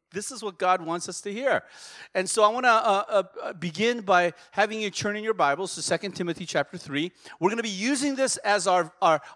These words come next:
our main text, text, uh, this evening. And, uh, and as you turn there, we're gonna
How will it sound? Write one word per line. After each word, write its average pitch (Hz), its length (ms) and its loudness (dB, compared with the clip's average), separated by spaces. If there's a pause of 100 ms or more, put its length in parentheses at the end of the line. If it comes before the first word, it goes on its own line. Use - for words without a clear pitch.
our 170 100 4
main 196 320 -4
text, - 500 -8
text, - 400 -4 (360)
uh, 151 100 4
this 147 260 -6
evening. 151 380 -6 (1080)
And, 147 340 0
uh, 127 220 4 (2000)
and 156 100 -2
as 165 140 -2
you 175 80 -10
turn 226 360 -4
there, 139 300 2
we're 139 80 -2
gonna 139 420 -2